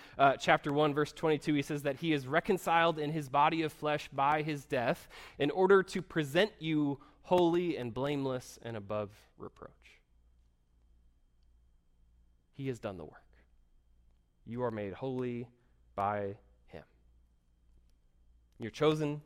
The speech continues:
you're holy, and then third, you are beloved. We see this in First John chapter four. Many of you, maybe you've heard this verse before, maybe it's, uh, been one that you've memorized, that we love because he first loved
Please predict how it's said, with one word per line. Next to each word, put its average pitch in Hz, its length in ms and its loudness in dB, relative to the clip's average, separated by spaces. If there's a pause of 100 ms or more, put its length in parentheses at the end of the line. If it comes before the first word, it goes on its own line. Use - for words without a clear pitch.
you're 101 120 -10
holy, 151 440 2
and 127 100 -2
then 127 160 0
third, 151 400 2
you 139 220 -2
are 123 420 4 (260)
beloved. 123 380 2
We 127 80 -4
see - 160 2
this 160 160 2
in 147 80 -2
First 147 260 -2
John 139 260 2
chapter 131 280 -2
four. 135 240 0
Many 131 220 0
of 131 80 -4
you, 131 260 -2 (180)
maybe 135 180 -2
you've 120 180 -6 (140)
heard 170 240 2
this 156 300 -4
verse 151 280 -2
before, 143 340 0
maybe 151 320 2
it's, - 200 -8 (220)
uh, 131 180 4
been 143 200 2
one 143 140 2
that 139 120 0
you've 127 340 -4
memorized, 101 540 -6
that 117 200 -4
we 180 160 0
love 117 380 0 (1200)
because 113 280 -8
he 151 220 -4
first - 440 -8 (200)
loved 95 320 -4